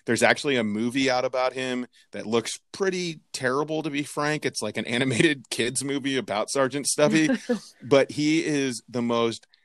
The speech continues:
Speaker 1: badass little dog wearing his little vest with all of his medals and his little German Iron Cross. And he went all over the place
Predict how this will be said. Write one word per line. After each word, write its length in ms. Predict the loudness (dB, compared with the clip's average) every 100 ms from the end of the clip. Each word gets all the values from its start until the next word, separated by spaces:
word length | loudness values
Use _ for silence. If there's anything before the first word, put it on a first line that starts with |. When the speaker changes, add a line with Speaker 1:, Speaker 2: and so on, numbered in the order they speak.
| _ -8
Speaker 1:
badass 600 | -2 0 2 0 -2 -4
little 200 | -6 -6
dog 460 | -4 -2 -2 -4 -8
wearing 260 | -8 -8 -8
his 160 | -10 -6
little 200 | -2 0
vest 380 | 2 2 0
with 100 | -6 -4
all 200 | -2 0
of 80 | -2
his 140 | -4
medals 540 | 0 2 2 2 0 -6 -14 -8
and 140 | -4
his 180 | -4 -2
little 280 | 0 0 0
German 440 | -2 -4 -2 0 -2
Iron 400 | -2 -2 -4 -6
Cross. 480 | 2 4 4 2 -2 -6 -10 -18 -4
And 180 | -2 2
he 120 | 2
went 260 | 2 0
all 220 | 2 4 4
over 180 | 2
the 100 | -2 -4
place 520 | -2 0 0 -2